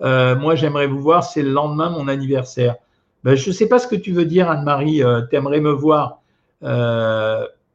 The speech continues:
ben oui, tu me verras, oui, bien sûr.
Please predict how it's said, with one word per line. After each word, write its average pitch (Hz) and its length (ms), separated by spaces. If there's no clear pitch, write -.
ben 104 480
oui, 285 220
tu - 140
me 117 80
verras, 220 380
oui, 240 240
bien 135 180
sûr. 294 320